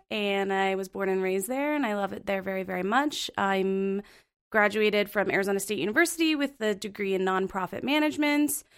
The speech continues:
um, and then I decided to f-, fuck off <laughs> and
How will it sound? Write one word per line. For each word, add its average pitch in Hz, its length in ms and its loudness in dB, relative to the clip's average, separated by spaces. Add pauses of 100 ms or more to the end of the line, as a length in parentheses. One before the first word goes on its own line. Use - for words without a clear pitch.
(320)
um, 208 680 2
and 202 200 0
then 202 240 2
I 202 160 2
decided 202 480 -2
to 196 480 -2
f-, - 220 -18 (140)
fuck - 260 -4
off 214 400 2
<laughs> - 40 -2
and 214 540 0